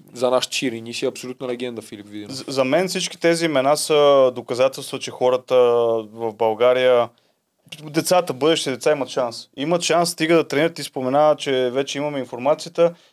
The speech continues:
Speaker 2: има даже им и къде да ги правим тия работи, имаме до кой да се докоснем, с кой да, да, да обмениш, а, информация, кой да ти каже такива вътрешни неща. И сега един Везенков, аз съм убеден, че нямам,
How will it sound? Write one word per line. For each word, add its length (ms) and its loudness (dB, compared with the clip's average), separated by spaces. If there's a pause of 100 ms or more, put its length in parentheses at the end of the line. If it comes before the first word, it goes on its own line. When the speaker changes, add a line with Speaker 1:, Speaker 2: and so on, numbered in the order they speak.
(100)
Speaker 2:
има 220 -2
даже 280 0
им 120 -6
и 100 -12
къде 220 0
да 60 0
ги 120 -10
правим 220 0
тия 140 0
работи, 440 0 (260)
имаме 240 0
до 80 -6
кой 160 -2
да 60 0
се 120 -10
докоснем, 560 0
с 60 -14
кой 200 2
да, 340 4
да, 160 0 (220)
да 140 0
обмениш, 880 -2
а, 100 2
информация, 640 -2
кой 180 2
да 100 2
ти 80 -10
каже 320 0
такива 280 -2
вътрешни 420 -4
неща. 240 0
И 40 0
сега 180 4
един 260 -2
Везенков, 500 -4 (200)
аз 160 2
съм 100 -4
убеден, 340 0
че 140 -10
нямам, 440 0